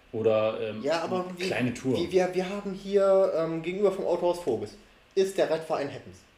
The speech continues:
Speaker 1: Ja.
Speaker 2: Da, wo die ihre Stelle haben. Jedes Mal, wenn man da auf dem Friesendamm den Gehweg entlang geht, sind da ständig Pferdeäpfel, ständig Haufen.
Speaker 1: Weil der Friesendamm ist, ist das ein Radfahrweg? Also so, so ein,
Speaker 2: Ja.
Speaker 1: also ist nicht der Deich richtig?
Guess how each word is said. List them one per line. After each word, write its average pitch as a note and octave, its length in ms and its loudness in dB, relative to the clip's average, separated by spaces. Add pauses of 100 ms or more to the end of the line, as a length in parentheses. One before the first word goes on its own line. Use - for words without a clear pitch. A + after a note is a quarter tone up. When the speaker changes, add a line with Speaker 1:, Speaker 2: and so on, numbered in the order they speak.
(180)
Speaker 1:
Ja. F3 200 -2 (240)
Speaker 2:
Da, A#2 120 -8
wo A2+ 60 -8
die A2 160 -10
ihre A2 160 -10
Stelle F#2+ 300 -12
haben. F#2+ 120 -16 (520)
Jedes D4+ 460 -4
Mal, F#3 340 2
wenn D#3+ 80 -4
man D3+ 180 0
da D3+ 220 2
auf D3 140 0
dem C#3 100 -12
Friesendamm C#3+ 500 -4 (180)
den C#3 160 -2
Gehweg C3+ 360 -4
entlang A2+ 300 -6
geht, C#3+ 200 -2 (400)
sind E3+ 160 -10
da C#4+ 100 0 (160)
ständig A3+ 1000 0
Pferdeäpfel, A2+ 480 0 (120)
ständig G3 360 -4
Haufen. A2 260 -4 (840)
Speaker 1:
Weil G#2+ 140 -4
der G2+ 120 -6
Friesendamm B2+ 680 0
ist, A#2+ 440 -6
ist B2 120 -6
das B2+ 80 -2
ein A#2 80 -4
Radfahrweg? E3 560 -2
Also A2 140 -4 (160)
so, A2 40 -6
so A2+ 120 0
ein, A2+ 180 -6
Speaker 2:
Ja. F3+ 240 -2 (380)
Speaker 1:
also B2+ 120 0
ist A#2+ 120 0
nicht C#3+ 160 0
der B2+ 80 4
Deich A2+ 320 0
richtig? G#2 260 -12